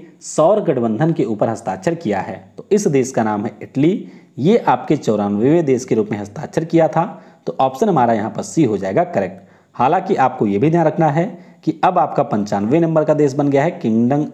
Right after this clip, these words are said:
ऑफ डेनमार्क। तो इस साल चौरानम-, चौरानवेवें देश के रूप में इटली ने हस्ताक्षर किया है और आपके डेनमार्क ने पंचानवे देश के रूप में हस्ताक्षर किया,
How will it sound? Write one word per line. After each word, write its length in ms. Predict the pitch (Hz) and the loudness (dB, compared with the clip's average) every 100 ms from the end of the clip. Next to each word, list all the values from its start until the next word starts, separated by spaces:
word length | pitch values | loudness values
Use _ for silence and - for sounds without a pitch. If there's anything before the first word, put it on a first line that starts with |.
| 107 | 0
ऑफ 220 | 113 117 | -2 -2
डेनमार्क। 580 | 104 98 95 110 101 - - | -8 -6 0 0 0 -10 -10
तो 140 | 107 - | -8 0
इस 220 | 180 185 | 0 2
साल 280 | 139 135 151 - - _ _ | 2 2 -2 -10 -20 _ _
चौरानम-, 560 | - 135 135 135 131 131 135 - - | 0 0 2 0 0 0 -6 -20 -2
चौरानवेवें 580 | 135 131 123 120 139 190 | 2 2 2 2 4 6
देश 200 | 180 170 | 4 2
के 100 | 180 | 2
रूप 160 | 165 | 2
में 160 | 180 185 | 0 -2
इटली 280 | 101 - 156 | -8 0 2
ने 100 | 170 | 4
हस्ताक्षर 420 | 165 156 147 165 | 2 0 0 -2
किया 240 | 147 156 | 2 2
है 320 | 147 180 285 - - _ | 2 0 -4 -16 -20 _
और 280 | 143 175 196 | 2 2 0
आपके 480 | 131 113 - 131 147 196 - - _ _ | 0 -2 -2 0 0 -2 -18 -20 _ _
डेनमार्क 540 | 113 135 131 139 190 | -2 0 2 2 2
ने 120 | 185 185 | 2 2
पंचानवे 580 | 185 117 110 113 123 160 | 2 0 0 0 2 4
देश 200 | 131 - | 2 0
के 100 | 113 | -4
रूप 120 | 104 | -2
में 80 | 104 | -6
हस्ताक्षर 440 | 98 160 - 160 | -6 -12 -6 -6
किया, 240 | 160 175 | 2 2